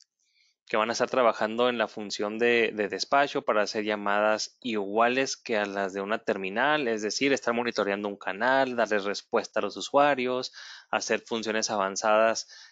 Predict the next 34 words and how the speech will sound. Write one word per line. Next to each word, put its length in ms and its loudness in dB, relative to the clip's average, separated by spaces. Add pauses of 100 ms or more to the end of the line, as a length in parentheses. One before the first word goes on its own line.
como 260 2
de 140 4
video, 500 4
como 240 0
de 100 2
radio 280 0
espía, 500 2
abrir 240 0
micrófonos, 1300 -2
eh, 380 0
tener 280 0
la 60 2
ubicación 460 -2
en 40 -8
tiempo 260 -4
real, 280 2
gestionar 680 -2 (120)
llamadas 500 0
de 40 -4
emergencia, 720 0
por 180 -2
ejemplo. 540 0 (1120)
Eso 200 0
se 120 0
llama 320 0 (340)
T-Rodón. 760 4 (1500)
Pasamos 440 0
al 100 0
T-Recorder, 800 2
que 120 0
esta 200 0
es 140 0
una 260 0
aplicación 1040 0